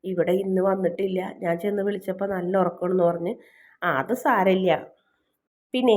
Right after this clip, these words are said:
നീ നല്ലോണം ഒന്ന് ശ്രദ്ധിച്ചാ മതി. ആനന്ദിനെ നീ നിന്റെ പക്ഷത്തേക്ക് ആക്കണം. ആനന്ദിനെ അവർക്ക് വിട്ടുകൊടുക്കരുത്. ആ, ആനന്ദ് കുടിക്കാണ്ടൊക്കെ നോക്കേണ്ടത് നിന്റെ ചുമതല. ഇനി ആനന്ദിന്റെ കാര്യത്തിൽ നീ കുറച്ചും കൂടെ ശ്രദ്ധിക്ക്.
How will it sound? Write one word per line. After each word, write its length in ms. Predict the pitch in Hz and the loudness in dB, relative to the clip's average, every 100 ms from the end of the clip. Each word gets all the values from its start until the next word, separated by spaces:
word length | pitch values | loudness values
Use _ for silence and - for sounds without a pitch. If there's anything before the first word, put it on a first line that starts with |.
| 196 | 4
നീ 140 | 220 | 4
നല്ലോണം 380 | 254 254 214 196 | 6 8 8 6
ഒന്ന് 120 | 240 - | 4 2
ശ്രദ്ധിച്ചാ 440 | 226 185 185 185 | 0 0 2 4
മതി. 240 | 190 190 185 | 4 4 2
ആനന്ദിനെ 560 | 190 190 196 196 226 269 | 4 4 4 2 2 2
നീ 120 | 220 233 | 2 2
നിന്റെ 260 | 226 214 | 2 2
പക്ഷത്തേക്ക് 520 | 196 202 - 196 190 196 | 2 0 -2 -6 -2 -2
ആക്കണം. 360 | 185 175 190 - - _ _ | 0 2 0 -2 -18 _ _
ആനന്ദിനെ 500 | - 285 285 294 294 302 | -2 2 4 6 6 6
അവർക്ക് 260 | 285 247 | 6 4
വിട്ടുകൊടുക്കരുത്. 840 | 226 208 196 208 190 190 185 175 226 - - _ - | 2 2 2 4 4 2 0 2 0 0 -10 _ -4
ആ, 60 | 175 170 | 2 4
ആനന്ദ് 300 | 170 160 180 | 4 4 2
കുടിക്കാണ്ടൊക്കെ 640 | 190 185 - 170 185 190 | 2 0 0 2 2 2
നോക്കേണ്ടത് 480 | 190 180 170 170 180 190 | 4 2 0 -2 2 4
നിന്റെ 280 | 175 175 | 2 0
ചുമതല. 400 | 185 202 180 165 | 0 0 0 0
ഇനി 180 | 185 190 262 _ _ - | 0 -2 -4 _ _ 0
ആനന്ദിന്റെ 440 | 254 277 285 339 | 2 4 6 8
കാര്യത്തിൽ 340 | 349 247 214 220 | 8 8 6 4
നീ 100 | 220 | 4
കുറച്ചും 340 | 220 214 190 | 4 0 0
കൂടെ 140 | 175 185 | -2 0
ശ്രദ്ധിക്ക്. 480 | 220 180 175 - | 0 0 -4 -6